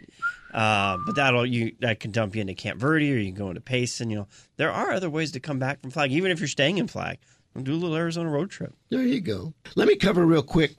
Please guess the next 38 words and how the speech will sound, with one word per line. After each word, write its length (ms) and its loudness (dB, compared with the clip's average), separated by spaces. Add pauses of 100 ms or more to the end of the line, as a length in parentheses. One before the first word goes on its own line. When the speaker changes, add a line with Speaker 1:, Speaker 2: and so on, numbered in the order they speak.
(260)
Speaker 2:
some 180 4
home 200 8
improvement 500 2
topics 400 2
before 260 0
we 140 0
get 160 -2
back 260 0
to 140 -2
Rosie's, 840 4
uh, 360 0 (120)
main, 520 2
uh, 280 -2
topic 440 -2
of 100 -2
the 120 -2
day, 340 0 (340)
the 80 -4
United 380 2
States 380 -2
of 140 -8
America 520 -2
and 100 -2
the 60 -2
celebration 720 0 (300)
of 120 -6
the 80 -2
Declaration 720 -2
of 100 0
Independence 680 0 (260)
that 80 -2
we 160 0
are 80 0
celebrating 640 0 (260)
this 280 2
particular 580 -2 (280)
holiday 400 -2
weekend. 460 -4